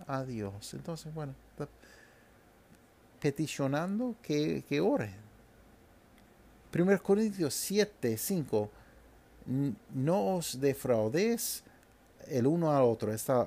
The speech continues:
hablando de los casa-, los casados. "Si fuere alguno por tiempo de con-, consentimiento de ambos, por ocuparos en ayuno y en or-, oración, y volver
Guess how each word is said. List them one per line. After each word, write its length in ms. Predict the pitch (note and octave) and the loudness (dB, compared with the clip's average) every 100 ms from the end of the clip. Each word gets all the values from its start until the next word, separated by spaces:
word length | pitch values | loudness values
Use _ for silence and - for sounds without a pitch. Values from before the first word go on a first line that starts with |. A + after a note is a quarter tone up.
| - | 0
hablando 360 | A2+ C3 C3+ B2 | 0 0 2 2
de 120 | A2+ | 2
los 180 | G#2 - | -2 -4
casa-, 460 | G#2 - C3+ A2 - - | -6 2 4 4 -2 -6
los 240 | A2 G2+ | -4 -4
casados. 760 | - G#2+ - A#2 G2+ A2 - - - - - - - - - - | -6 -2 4 4 4 -6 -12 -12 -20 -20 -20 -20 -20 -20 -20 -8
"Si 220 | - A3+ | 0 2
fuere 320 | A#3 G#3 E3+ | 6 8 10
alguno 380 | C#3+ B2+ C#3 D3+ | 8 8 4 2
por 220 | - A#2 | 0 -2
tiempo 640 | - B2+ A#2 A#2 D3+ F#3+ G3+ - - - - _ - - - | 2 4 4 4 0 0 -4 -12 -20 -20 -20 _ -20 -20 -8
de 640 | A#2 C3 C3 B2 A#2 A2 | 2 6 6 6 4 2
con-, 300 | - C#3 C3+ - - - - | 0 0 0 -6 -20 -20 -4
consentimiento 960 | C3 - C#3 A#2+ G#2+ A2+ B2 E3+ F#3 F#3 | -2 0 0 0 0 0 -2 -2 -4 -2
de 140 | D#3 | 2
ambos, 760 | C#3+ C3 A2 G2+ D3+ - - - _ _ _ - | 6 6 4 2 0 -4 -10 -14 _ _ _ -4
por 160 | B2+ | 2
ocuparos 800 | B2+ - A2+ D3 F3 A#3 A3+ - E3+ | 2 0 -4 2 2 2 -2 -8 -2
en 300 | D3 D3 - | 0 0 -2
ayuno 680 | A#2+ A#2 A2+ C3 G3+ A3+ - | -2 -2 -2 0 0 -2 -2
y 320 | E3 D#3+ D#3+ | -4 -4 -2
en 180 | C#3+ - - - | -2 -4 -12 4
or-, 220 | B2+ B2+ D3 D3+ - - | 6 6 2 -14 -6 2
oración, 920 | C#3+ D3+ C#3+ - C3+ A#2 G2 A2 A2 - - - | 4 4 2 0 0 0 -2 -8 -14 -20 -20 -8
y 140 | C3 B2 | 0 4
volver 560 | A#2+ B2+ D#3 G3 G#3 | 6 8 6 4 -4